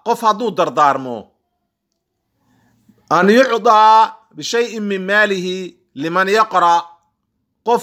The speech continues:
Qur'aan u soo akhriya haddii uu ka dardaarmo, فالوصية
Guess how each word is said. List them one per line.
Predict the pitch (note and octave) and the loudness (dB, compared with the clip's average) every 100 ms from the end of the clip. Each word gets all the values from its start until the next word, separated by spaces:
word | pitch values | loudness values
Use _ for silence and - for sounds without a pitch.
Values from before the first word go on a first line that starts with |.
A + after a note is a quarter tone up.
| - | -6
Qur'aan | G3 A3 A3 | 0 2 2
u | A3+ | -2
soo | - A3 | -6 -2
akhriya | F#3+ F3 F3 F3+ F3+ | -2 -4 -6 -4 -4
haddii | E3+ E3 F3 | -4 -6 -10
uu | A3+ G#3+ | -12 -8
ka | - | -6
dardaarmo, | F#3 F3 B2+ D3 B2+ C3 B2+ A#2 _ _ _ _ | -2 -2 0 -2 -2 -4 -10 -10 _ _ _ _
فالوصية | G3+ G#3 G3+ B3 G3+ | -2 0 -2 0 -2